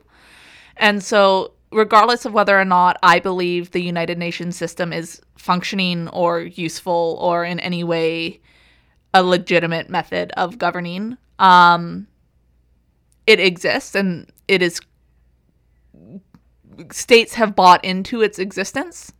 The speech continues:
Um, therefore, what it does, does have implications. And so what I, I'm specifically looking at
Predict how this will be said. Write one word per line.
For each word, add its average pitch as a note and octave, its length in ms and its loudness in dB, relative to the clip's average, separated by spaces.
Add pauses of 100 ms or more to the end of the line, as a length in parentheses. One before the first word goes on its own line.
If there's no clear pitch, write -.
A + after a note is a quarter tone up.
(720)
Um, F3+ 600 6
therefore, G3+ 680 2
what F3+ 220 0
it F#3 240 -8
does, F3+ 400 0
does F3 260 -2
have F3 220 -2
implications. F3+ 880 -10 (380)
And G3 160 -4
so G3+ 120 -2
what F#3+ 200 4
I, F3+ 160 6 (100)
I'm G#3+ 300 4
specifically F#3+ 580 -6
looking F3+ 300 -6
at F3 280 -4